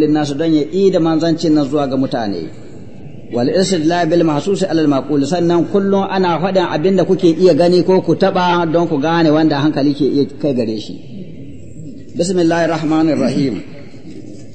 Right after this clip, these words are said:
Ina, Bismillahir Rahmanir Rahim. Amma yatasaalun, menene suke tambayar juna?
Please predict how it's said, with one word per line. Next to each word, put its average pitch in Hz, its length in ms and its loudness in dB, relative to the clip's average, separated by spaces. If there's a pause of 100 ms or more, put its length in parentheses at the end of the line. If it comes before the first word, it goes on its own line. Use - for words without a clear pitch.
(160)
Ina, 131 160 -6 (1900)
Bismillahir 190 520 4
Rahmanir 175 400 4
Rahim. 151 200 -2
Amma 277 240 4
yatasaalun, 175 560 4
menene 214 440 6
suke 202 200 2
tambayar 180 320 4
juna? 156 360 4